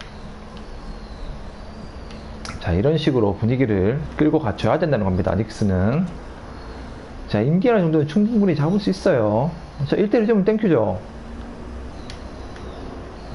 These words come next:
자, 일 대 일 주면 땡큐예요. 아, 여기서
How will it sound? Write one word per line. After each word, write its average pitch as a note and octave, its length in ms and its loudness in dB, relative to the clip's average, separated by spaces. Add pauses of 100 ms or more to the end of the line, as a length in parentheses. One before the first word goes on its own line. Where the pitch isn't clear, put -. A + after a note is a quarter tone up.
(1080)
자, F3 400 2
일 E3+ 220 2
대 A#3+ 80 4
일 G3 120 2
주면 G3 180 4
땡큐예요. D3+ 680 2 (2000)
아, F#3+ 800 6
여기서 F#3 680 4